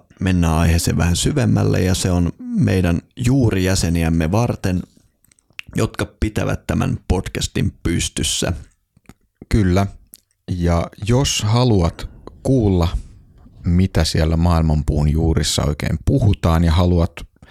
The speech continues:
Speaker 2: suurimmasta osasta meidän jaksoja kuulla tällaiset melkein tuplapitkät versiot, niin suuntaa osoitteeseen maailmanpuu.supercast P I S T E com, ja sieltä voit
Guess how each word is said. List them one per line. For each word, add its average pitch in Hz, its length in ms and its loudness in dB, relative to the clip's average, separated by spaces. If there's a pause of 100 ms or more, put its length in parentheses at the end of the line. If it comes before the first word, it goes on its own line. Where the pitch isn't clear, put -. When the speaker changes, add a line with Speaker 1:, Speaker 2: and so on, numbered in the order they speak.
(320)
Speaker 2:
suurimmasta 101 680 2
osasta - 380 -2
meidän 87 320 2
jaksoja 87 560 0 (200)
kuulla 80 320 -2 (100)
tällaiset - 580 -4 (460)
melkein 85 360 0
tuplapitkät - 840 -2 (260)
versiot, 95 640 0
niin 85 340 2 (540)
suuntaa 98 520 2
osoitteeseen 87 1080 0 (200)
maailmanpuu.supercast 90 2250 0 (360)
P - 40 -4
I 76 80 0
S - 120 -6
T - 40 -14
E - 60 -6 (200)
com, 123 240 0 (1000)
ja 85 260 2 (100)
sieltä 85 420 0
voit 80 180 0